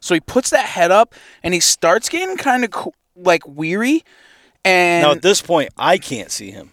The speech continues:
Speaker 1: No.
Speaker 2: I could see him the whole time, and Trev couldn't. He shifts behind this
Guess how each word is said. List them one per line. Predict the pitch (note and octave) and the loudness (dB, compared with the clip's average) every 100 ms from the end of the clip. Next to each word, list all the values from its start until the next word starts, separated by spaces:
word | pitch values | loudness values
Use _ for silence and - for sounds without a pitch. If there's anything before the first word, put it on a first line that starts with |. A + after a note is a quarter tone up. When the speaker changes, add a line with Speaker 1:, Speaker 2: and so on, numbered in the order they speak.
| _ - | _ -2
Speaker 1:
No. | F3 D#3+ A#2 | 2 2 2
Speaker 2:
I | C#3+ F3 | -2 0
could | G3+ | 0
see | - F#3 | -2 0
him | F3+ | -2
the | D#3 | -2
whole | D3+ D3+ | -2 -2
time, | D#3+ D#3 C#3 | -2 -4 -6
and | C3+ | -10
Trev | - D3 C3+ - | -4 -2 -2 -4
couldn't. | C#3 A2+ G#2 _ - - - | -8 -6 -12 _ -20 -20 -20
He | - D3 | -10 -6
shifts | - E3 E3 | -2 -2 -2
behind | D#3 D3+ D#3 C#3+ | -4 -2 -2 -2
this | - | -6